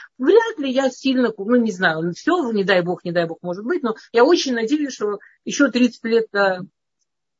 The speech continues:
а, в смысле, мне с этим мужчиной еще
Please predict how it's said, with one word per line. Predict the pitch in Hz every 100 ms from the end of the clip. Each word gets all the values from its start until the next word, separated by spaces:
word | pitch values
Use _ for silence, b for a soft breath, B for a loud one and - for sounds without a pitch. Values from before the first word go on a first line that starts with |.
| _ -
а, | 185 180 175 170 160 - - _ _
в | -
смысле, | 247 302 285 277 254 - _ _ _ _
мне | 214 226 285 311
с | -
этим | 277 - 214
мужчиной | 214 220 302 392 233 180 214 _ _ _ _ _ _ _ _ _ _
еще | 180 226 - 320 302 214